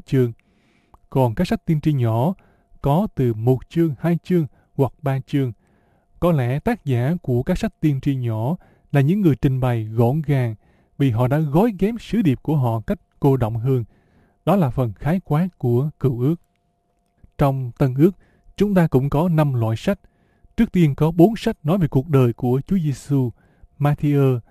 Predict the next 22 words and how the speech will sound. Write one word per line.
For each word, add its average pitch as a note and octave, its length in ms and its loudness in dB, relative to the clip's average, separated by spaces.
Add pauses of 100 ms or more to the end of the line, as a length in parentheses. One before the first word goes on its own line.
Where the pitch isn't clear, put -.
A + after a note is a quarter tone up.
(240)
Mark, D3 280 0 (240)
Luca D3 560 0 (100)
và A#2 120 0
Giăng. B2+ 380 -2 (680)
Các G3+ 120 0
cuốn A3+ 140 2
sách A#3+ 200 -2
này C#3 180 2
trình C3+ 200 2
bày B2+ 220 0
những B2 200 -2
khía A#3 160 -4
cạnh B2 220 -2
khác A3+ 300 -8
nhau D#3 320 0 (360)
về D3 80 2
một C#3+ 160 0
cuộc C#3+ 220 -4
đời C3 260 4
quan D#3+ 260 0 (100)
trọng A#2 180 -2
nhất G#3 200 -2